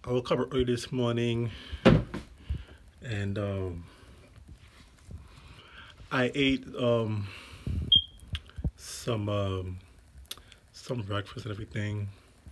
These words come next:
And then, um, then I, uh, went outside and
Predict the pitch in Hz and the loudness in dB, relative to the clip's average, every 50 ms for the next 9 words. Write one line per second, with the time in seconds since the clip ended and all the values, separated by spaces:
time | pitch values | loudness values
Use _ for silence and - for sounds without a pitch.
0 | - - - - - - - - - - - - - - - - - - - - | -14 -14 -14 -14 -16 -20 -20 -20 -20 -18 -12 -12 -12 -12 -14 -20 -20 -20 -20 -20
1 | - - - - - - - 98 98 98 98 98 101 98 98 98 98 98 - - | -20 -18 -12 -8 -6 -6 -4 -4 -6 -6 -6 -6 -4 -4 -2 2 2 2 2 2
2 | - - - - - - - - - - - _ _ - - - - - - - | 0 0 0 -2 -2 -6 -20 -20 -20 -20 -20 _ _ -20 -20 -20 -20 -20 -20 -20
3 | - - - - - - - - - - - - - - - - - - - - | -20 -20 -20 -20 -20 -20 -16 -16 -16 -16 -16 -20 -20 -20 -20 -10 -4 -2 -2 -2
4 | - - - - - - - - - - 135 110 - - 117 110 110 107 110 - | -4 -8 -12 -12 -14 -18 -18 -20 -18 -16 -16 -12 -8 -6 -4 -2 -2 -4 -4 -4
5 | - 117 107 104 104 101 101 104 - 117 107 101 98 98 98 92 - - 110 107 | -4 -2 -2 -2 -2 -2 -4 -4 -4 -4 -2 -2 0 0 0 0 -2 -2 -2 -2
6 | 104 101 98 - - - - - 123 104 104 101 101 101 104 104 98 98 95 90 | -2 -2 -4 -4 -6 -8 -4 0 0 2 2 0 0 0 -2 -2 -2 -2 -2 -2
7 | 92 90 87 85 | -4 -6 -6 -8